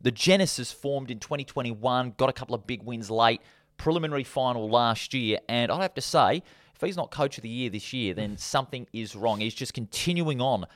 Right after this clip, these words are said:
that success and getting so much more out of his players. And, you know, if they lock up top spot in the ladder in a week off, it's well deserved.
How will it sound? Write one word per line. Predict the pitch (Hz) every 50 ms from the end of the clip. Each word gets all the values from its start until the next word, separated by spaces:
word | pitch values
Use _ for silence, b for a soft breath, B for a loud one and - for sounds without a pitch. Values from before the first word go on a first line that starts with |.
| b b b
that | - 113 127 - - -
success | - - - - 139 120 110 -
and | 123 117
getting | - 127 120 120 113
so | - - - 156 160
much | 151 151 135 - -
more | 139 143 135 127
out | 117 113 113
of | 107
his | 113 -
players. | - - 135 135 131 113 110 110 104
And, | 120 117 b b b b b b
you | 135
know, | 139 131
if | 123 -
they | 147 143 139
lock | 139 143 -
up | 151 135 -
top | - 131 -
spot | - - 147 131
in | 101 120
the | 120
ladder | 127 139 139 143 139
in | 131
a | 123
week | 117 143 147 143 -
off, | 156 202 233 - -
it's | - - - -
well | 139 123 120
deserved. | 110 104 87 92 65 - - b